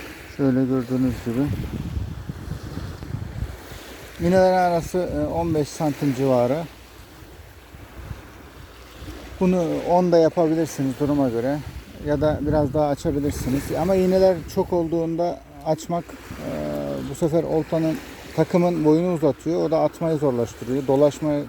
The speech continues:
kolaylaştırıyor. İdeali bu. İğneyi azaltıp arasını açarsanız güzel olur. Ama bu sefer de üç tane atıp takmaya de-, e,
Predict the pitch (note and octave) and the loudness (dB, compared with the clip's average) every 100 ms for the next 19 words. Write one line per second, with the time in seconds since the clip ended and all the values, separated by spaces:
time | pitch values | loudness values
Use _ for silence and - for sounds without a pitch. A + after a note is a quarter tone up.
0 | - C3 A#2+ G#2+ - - C3 D#3 - - | -4 -2 -2 -4 -8 -10 -8 -8 -12 -16
1 | - - - - - - F#3+ D3 C3+ E3 | -16 -16 -18 -18 -6 0 6 8 6 4
2 | E3 D#3 C3 - - F3+ F#3 F#3+ F#3 E3+ | 2 2 0 -10 -6 -2 0 2 2 2
3 | F3+ F3+ - - F3 C3 D3+ E3 F3 - | 4 2 0 -6 -8 -8 -2 0 0 0
4 | F3+ E3+ - F#3 - E3 F#3 D#3+ - - | -2 -2 2 2 2 -2 -2 -6 -12 -16
5 | - - - - - - - - E3 F3 | -16 -18 -18 -18 -18 -18 -20 -6 2 4
6 | D3+ A2+ C3 - - - - - - E3 | 6 4 2 -6 -18 -20 -20 -20 -12 -2
7 | E3 D#3+ - - - - - E3 E3 D#3+ | 0 0 -6 -20 -20 -14 0 4 6 6
8 | E3 D#3 - - - - - E3 - E3 | 4 0 -6 -16 -18 -12 -8 -6 0 2
9 | D#3+ - - E3 D#3 D#3+ D#3 D3 C#3+ B2+ | 2 -2 -4 -6 -2 0 0 0 -4 -4